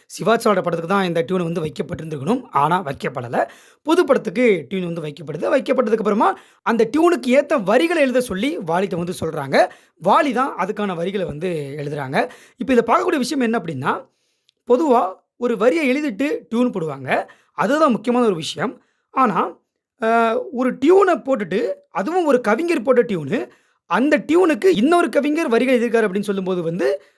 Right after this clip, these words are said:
ரொம்பவே ஆச்சரியமா இருக்கு. அதுக்கப்புறம் அந்த பாடல் வந்து வெளிவந்து நல்ல வெற்றி பெறவும், அந்த பாடலுக்கு வரி எழுதினதுனால கண்ணதாசன் வாலியை போய் பாராட்டியிருக்காரு. So, இப்படிப்பட்ட ஒரு சம்பவம் வந்து அன்னைக்கு வந்து நடந்திருக்கு. ஒருவேளை இந்த ஒரு பாடல் வந்து சிவாஜி சாருடைய பச்சை விளக்கு திரைப்படத்துல வைக்கப்பட்டிருந்தா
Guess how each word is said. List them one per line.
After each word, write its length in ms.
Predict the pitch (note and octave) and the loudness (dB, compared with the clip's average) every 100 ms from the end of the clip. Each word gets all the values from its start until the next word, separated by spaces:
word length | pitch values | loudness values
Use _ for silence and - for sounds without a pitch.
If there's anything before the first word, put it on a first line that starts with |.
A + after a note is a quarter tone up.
| _ | _
ரொம்பவே 360 | A#3+ C4+ C#4+ | 2 4 4
ஆச்சரியமா 440 | G3+ A#3 A#3+ G#3+ E3 | 2 0 -4 -6 -6
இருக்கு. 380 | B2+ C4+ C#5 - _ | -6 -6 -8 -12 _
அதுக்கப்புறம் 520 | - C4+ B3 B3+ D4 E4+ | -6 -4 2 4 4 2
அந்த 260 | G#3+ A3+ | -2 -2
பாடல் 340 | A3 G3+ B3 A3 | 0 2 2 2
வந்து 220 | A3 B3 | 0 0
வெளிவந்து 360 | G3+ G3+ F#3+ | 0 0 -2
நல்ல 220 | G#3 F#3+ F3+ | -2 -2 -4
வெற்றி 240 | E3 A#3 | -6 -6
பெறவும், 440 | F3 D3 G3 - - _ _ | -4 -2 -2 -4 -8 _ _
அந்த 280 | - C#4+ C#4+ | -2 2 2
பாடலுக்கு 440 | B3 A#3+ C4 A3+ A3 | 4 2 2 -2 -2
வரி 220 | G#3+ A#3+ | 0 0
எழுதினதுனால 600 | G#3 F#3+ F3 D#3 G#3 - | 0 -2 -4 -6 -6 -6
கண்ணதாசன் 580 | F3+ A#3+ G#3 - F#3+ F#3 | -2 0 0 0 -6 -4
வாலியை 340 | C#3+ G3 A3 - | 0 0 0 -2
போய் 340 | C3 E3 - | -10 -12 -10
பாராட்டியிருக்காரு. 600 | - D3 D3+ C#3 B2 - B4+ - _ | -8 -8 -8 -12 -8 -6 -6 -8 _
So, 180 | - B3 | 0 2
இப்படிப்பட்ட 720 | A#3+ D#4+ B3+ A3 B3 F#3+ E3+ | 4 2 2 4 4 2 -2
ஒரு 100 | E3 | -6
சம்பவம் 340 | - F#3 F3+ | -8 -8 -6
வந்து 340 | D3 C#3 E3 - | -8 -8 -10 -8
அன்னைக்கு 320 | C3 F3+ D3 | -10 -10 -10
வந்து 180 | D3 C3+ | -10 -8
நடந்திருக்கு. 440 | C3+ B2+ - - - - _ _ | -10 -8 0 0 0 -14 _ _
ஒருவேளை 520 | F3+ D4 F#4+ C4 C3+ B2+ - _ _ _ - | 2 6 6 4 0 -10 -18 _ _ _ -6
இந்த 220 | C4 D#4 | -2 2
ஒரு 160 | C#4 | 2
பாடல் 320 | D#3 B3+ D4+ A#3 | 2 2 4 2
வந்து 340 | E3 G3+ A#3+ | 0 -2 -4
சிவாஜி 440 | - - C4 C#4 G#3 | -8 -4 -2 -2 -4
சாருடைய 220 | E3+ G3 | -2 -4
பச்சை 320 | G#3+ F#3 - | -4 -2 2
விளக்கு 280 | D4 G#3+ G#3 | 2 2 0
திரைப்படத்துல 380 | G3 F3+ E3+ F#3+ | -2 -2 -2 -2
வைக்கப்பட்டிருந்தா 640 | E3+ G3+ D3+ C3+ C3 F#3 | -2 -6 -8 -10 -8 -8